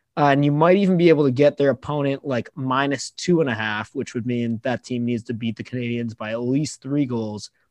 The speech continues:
It's happened eleven times this year out of the twenty-four possible. So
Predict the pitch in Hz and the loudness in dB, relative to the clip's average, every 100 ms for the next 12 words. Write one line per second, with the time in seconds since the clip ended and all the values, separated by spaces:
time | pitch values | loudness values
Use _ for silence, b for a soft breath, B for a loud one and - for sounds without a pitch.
0 | _ _ 131 143 151 151 139 127 - 123 | _ _ -4 2 2 4 2 0 -2 0
1 | 123 135 139 135 131 131 127 117 110 139 | 4 4 4 0 0 0 0 -4 -4 0
2 | 131 117 117 113 110 131 120 113 123 110 | 0 0 0 -4 -6 -8 -6 -6 -8 -6
3 | 127 123 117 107 104 - 110 | -4 -6 -8 -12 -12 -10 -10